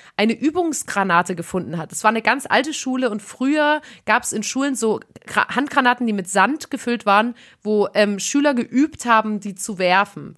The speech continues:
quasi. Also einfach nur eine Übungsgranate. Und der hatte die aus der Schule mitgenommen, schon eine Woche vorher oder so, und die war halt immer noch in dem Ranzen und der hatte das übelst vergessen. Und dann kam natürlich Security, hat den übelst krass zu Boden gedrückt und dann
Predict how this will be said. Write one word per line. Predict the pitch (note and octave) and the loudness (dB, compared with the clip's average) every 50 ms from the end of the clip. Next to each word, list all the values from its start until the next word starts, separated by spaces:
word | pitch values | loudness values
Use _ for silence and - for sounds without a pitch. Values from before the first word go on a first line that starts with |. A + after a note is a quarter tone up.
| _ - | _ -8
quasi. | - F3+ E3+ D3+ D3+ - - D3+ - - - _ _ - | -2 0 0 0 0 -4 -10 -14 -14 -14 -16 _ _ 0
Also | G3+ G3+ G3+ | 0 2 4
einfach | - A#3+ D4 C4+ D4 | 4 4 4 2 0
nur | C4+ C4 | 0 0
eine | B3 | 0
Übungsgranate. | - B3 B3+ A#3 B3 A3 - - G3 F3+ E3+ - F3 | 2 0 0 0 0 -4 -4 -2 0 0 0 0 -2
Und | E3+ G3 | -2 0
der | G#3+ | 0
hatte | A3 C4 B3+ A3 | 0 0 -2 -2
die | A3+ C#3 | -2 -2
aus | F#3+ G3+ | -2 -2
der | - F#3 | -4 -6
Schule | - - A3 A3+ G#3+ | -8 -6 -4 -2 -2
mitgenommen, | A3 A3+ - - D#4 C4+ A3+ A3 A#3 C4 C#4 C4+ - - - - _ _ _ - | -2 -4 -4 -4 -2 2 2 2 2 2 -2 -6 -12 -20 -20 -20 _ _ _ -10
schon | - - A3+ A3 | -4 -2 0 0
eine | A3 G#3 F3 | 0 0 2
Woche | F#3 F3 - A#3+ | 2 2 2 0
vorher | - - B3+ C4+ C#4+ C#4 | -4 0 2 4 4 4
oder | A#3 A#3 | 2 2
so, | F#3+ A3 | 0 -2
und | G#3+ G#3 G3 | -2 -2 -2
die | G3 E3+ | 0 2
war | F3+ F#3+ A#3 A3+ | 4 4 4 4
halt | A3+ G3+ - | 2 0 0
immer | A#3 B3 | 0 -2
noch | A#3+ A3+ A#3+ | -2 0 -2
in | G#3 | -2
dem | F#3+ F#3 | -2 0
Ranzen | E3+ F3+ G3 B3 C#4 - - G#3 | 2 2 2 0 0 -4 -6 -4
und | G3 F#3 | -4 -4
der | F3 | -4
hatte | F#3+ F#3+ G#3 | -4 -4 -6
das | G3 F#3+ - | -6 -8 -10
übelst | _ - A#3+ A#3+ A#3 - - - | _ -4 -4 -4 -4 -6 -10 -8
vergessen. | - F#3 F3 F#3 F3+ - E3+ D#3 D3 - _ - - - - - - - _ _ - | -8 -6 -4 -4 -6 -6 -8 -10 -12 -14 _ -20 -20 -20 -20 -20 -20 -20 _ _ -2
Und | A3+ A3+ | 2 4
dann | A#3 A#3+ | 4 4
kam | A#3 B3 B3+ C4 | 4 2 2 4
natürlich | C4 B3+ B3 B3 A#3+ - - | 4 2 2 2 -2 -2 0
Security, | - E4 - - C4+ E4+ E4+ D#4+ E4 D#4 - - D#4+ D#4 D#4 | 2 2 2 4 4 4 6 6 4 4 4 4 4 6 6
hat | D4 C#4+ C#4+ C#4+ | 6 4 4 2
den | C4 B3 | 0 -2
übelst | - - D4 D#4+ D#4 - - - | 0 2 2 2 2 0 -4 -4
krass | - - C4+ - - - | -2 -2 -2 -2 -2 -6
zu | C4 G#3+ | -8 -6
Boden | - B3+ C4 D4 D4+ D#4 A#3 | -2 0 0 0 0 -2 -4
gedrückt | C4+ A3 - - B3 B3+ - G#3+ | -6 -4 -2 -2 -2 -2 -2 -4
und | G#3+ | 0
dann | G#3 G#3+ A3+ | 0 0 0